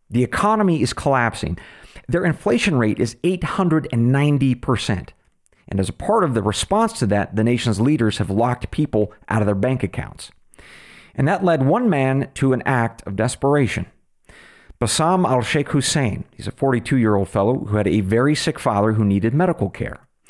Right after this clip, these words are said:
And it was gonna cost around thirty thousand dollars for the surgery. And Mister Hussein, he actually had it in his bank account, but his government refused to let him have it. And so he robbed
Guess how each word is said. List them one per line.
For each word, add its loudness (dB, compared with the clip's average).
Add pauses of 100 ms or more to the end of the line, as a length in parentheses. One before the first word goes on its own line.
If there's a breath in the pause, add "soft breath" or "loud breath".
(400 loud breath)
And 0
it 0
was 2
gonna 0
cost 0
around 2
thirty 0
thousand 0
dollars 2
for 0
the 0
surgery. 0
And 4
Mister 0
Hussein, 0 (120)
he -4
actually 0
had 0
it 0
in 0
his 0
bank 0
account, -6 (480 loud breath)
but -2
his 0
government 0
refused 0 (140)
to 0
let 2
him 0
have -2
it. -8 (880 loud breath)
And 2
so 2
he 0
robbed 2